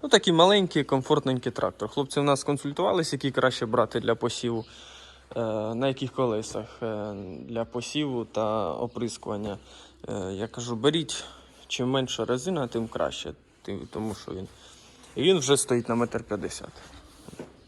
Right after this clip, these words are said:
Це круто. Вже все, можна їм сіяти і можна оприскувати поля. От, і ще класно тут, що є захист бака. В нас немає цього захисту, ну, е, я бачив, що в новіших, е, шістдесят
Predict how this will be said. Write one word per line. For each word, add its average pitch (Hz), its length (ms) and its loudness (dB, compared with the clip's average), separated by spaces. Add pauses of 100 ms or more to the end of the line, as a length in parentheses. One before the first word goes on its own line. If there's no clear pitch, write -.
Це - 100 -4
круто. - 400 -14 (840)
Вже 95 160 -6
все, 98 260 -8
можна 107 280 -4
їм 71 160 -6
сіяти - 380 -4
і - 40 -8
можна 104 300 -8
оприскувати - 640 -12 (1700)
поля. 117 360 2 (680)
От, 123 380 -2
і 139 200 4
ще 175 220 2
класно 156 480 6
тут, 180 200 2
що - 160 2
є 135 160 6
захист 117 500 -2 (260)
бака. 120 340 0
В 113 60 0
нас 131 240 2
немає 160 380 4
цього 127 260 0
захисту, 117 560 -4
ну, 123 680 -2
е, 117 320 -2
я 131 160 0
бачив, 135 360 0
що 127 140 -2
в 131 60 2
новіших, 127 580 -2
е, 110 180 -2
шістдесят 135 460 -4